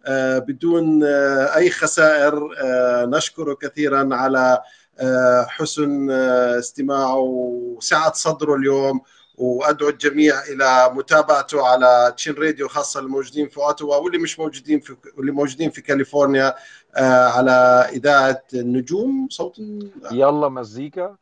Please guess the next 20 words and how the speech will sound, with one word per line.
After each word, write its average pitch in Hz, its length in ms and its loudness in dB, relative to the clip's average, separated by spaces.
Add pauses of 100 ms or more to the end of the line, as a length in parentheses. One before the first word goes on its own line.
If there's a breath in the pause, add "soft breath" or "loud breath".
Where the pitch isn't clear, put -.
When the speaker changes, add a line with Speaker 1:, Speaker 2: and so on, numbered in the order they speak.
Speaker 1:
يلا 156 240 4
مزيكا. 147 480 0
Speaker 2:
وان 147 100 -10
بوينت 123 140 -12
فايف 147 440 -8
اف 123 240 -16
ام 139 280 -16
كاليفورنيا. 104 480 -16 (1160 loud breath)
Speaker 1:
ونشكر 131 1600 -2
الجميع 147 580 2
ونتمنى 151 680 2
لكم 143 400 -2
الصحة 156 440 -6
والعافية، 151 560 0
وفي 139 240 -4
لقائنا 139 500 -4
غدًا 139 240 0
إن 135 120 -2
شاء 131 320 -2
الله. 131 420 -2